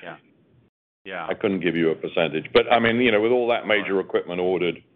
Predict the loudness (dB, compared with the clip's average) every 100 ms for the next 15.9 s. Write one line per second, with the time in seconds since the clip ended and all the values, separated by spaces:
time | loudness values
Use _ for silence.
0 | _ _ _ _ _ _ -20 _ -8 -6
1 | -6 -8 -6 -6 -6 -6 -6 -2 0 0
2 | 2 2 0 -4 -16 -12 -12 -10 -6 -4
3 | -2 -2 -2 -6 -2 -2 0 0 0 0
4 | 0 2 0 0 -2 -4 -6 -6 -6 -6
5 | -16 _ _ _ _ _ _ -2 2 4
6 | 4 0 0 2 2 2 -2 2 4 2
7 | 2 0 0 0 -4 -6 -4 -4 -6 -14
8 | _ _ _ _ _ _ _ _ _ _
9 | -14 -10 -10 -12 _ -14 -14 -12 -16 -14
10 | -14 -12 -14 -12 -10 -10 -12 -12 -12 -8
11 | -8 -10 -12 -12 -12 -14 -14 -12 -12 -12
12 | -16 -8 -8 -8 -8 -8 -8 -12 -12 -12
13 | -14 -12 -8 -8 -10 -14 -14 -16 -18 -20
14 | -20 -20 -14 -14 -10 -10 -8 -8 -12 -18
15 | -14 -12 -12 -12 -10 -10 -8 -8